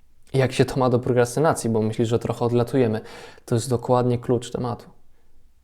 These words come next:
Możesz zrobić tą rzecz, mieć fajne efekty, ale wiele osób właśnie boi się przyjąć te efekty, boi się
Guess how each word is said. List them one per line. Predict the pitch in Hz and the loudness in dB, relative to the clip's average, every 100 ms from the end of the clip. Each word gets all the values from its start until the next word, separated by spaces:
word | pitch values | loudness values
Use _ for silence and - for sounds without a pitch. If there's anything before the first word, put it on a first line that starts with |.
| - - - _ - | -20 -20 -20 _ -4
Możesz | 120 131 127 117 - - - | 0 4 4 2 0 -10 -6
zrobić | 123 123 123 123 | 2 4 4 2
tą | 117 113 | 0 2
rzecz, | 123 123 - - - - - - - | 0 0 -16 -20 -20 -20 -20 -12 -2
mieć | 113 | -2
fajne | - 127 127 120 | 0 0 2 0
efekty, | 120 120 113 - - - - - - - - - - - | 0 -4 -6 -12 -18 -20 -20 -20 -20 -20 -20 -20 -20 -14
ale | 120 120 | -4 -2
wiele | 117 131 135 | 2 2 2
osób | 123 - 123 | -2 -2 0
właśnie | 117 - 120 | 0 0 -2
boi | 110 170 196 | 2 4 4
się | - | 2
przyjąć | 113 - 143 - | -4 -6 -8 -8
te | - | -10
efekty, | - - - - | -10 -12 -10 -6
boi | 113 143 170 | 4 4 4
się | - | 0